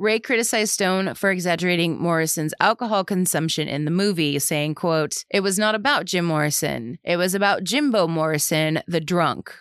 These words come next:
God, where was the sensitive poet and the funny guy?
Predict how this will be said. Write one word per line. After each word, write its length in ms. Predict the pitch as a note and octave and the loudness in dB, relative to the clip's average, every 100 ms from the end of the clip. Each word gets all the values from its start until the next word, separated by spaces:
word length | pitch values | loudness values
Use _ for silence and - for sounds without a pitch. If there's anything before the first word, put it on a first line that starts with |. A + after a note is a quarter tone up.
| _ - | _ -4
God, 500 | A3 G3 D#3 C3 A2+ | 0 2 2 0 -2
where 360 | - G3 A3 B3+ | -4 0 2 0
was 200 | B3+ G#3 | -2 -2
the 100 | A3 | 0
sensitive 500 | - F#3 F#3+ F#3+ F3+ | 0 0 0 -2 -2
poet 360 | F3 D#3+ D#3+ - | 0 2 2 0
and 140 | E3+ | -2
the 40 | |
funny 360 | D3 - D#3+ C#3+ | -2 -2 0 0
guy? 480 | C3 F2+ F#2+ D2+ | 0 0 -2 -8